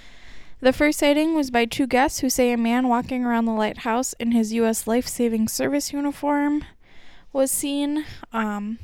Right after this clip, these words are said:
there was also unexplained banging, running water in the basement shower,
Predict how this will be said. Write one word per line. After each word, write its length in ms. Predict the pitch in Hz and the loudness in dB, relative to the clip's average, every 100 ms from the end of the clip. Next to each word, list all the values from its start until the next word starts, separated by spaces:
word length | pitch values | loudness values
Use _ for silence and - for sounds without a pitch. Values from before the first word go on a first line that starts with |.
| - | -10
there 100 | 226 | -4
was 160 | 226 220 | -4 -2
also 260 | 233 247 | -2 -2
unexplained 600 | 220 220 220 - 208 208 | -2 -2 -4 -8 -6 -4
banging, 480 | 233 247 247 247 240 | -2 0 2 2 2
running 320 | 226 233 226 | 2 2 2
water 260 | 214 214 214 | 0 0 0
in 100 | 202 | -2
the 80 | 202 | -2
basement 440 | 233 233 226 233 | -4 -4 -4 -6
shower, 500 | 226 220 226 226 233 | -2 2 4 4 0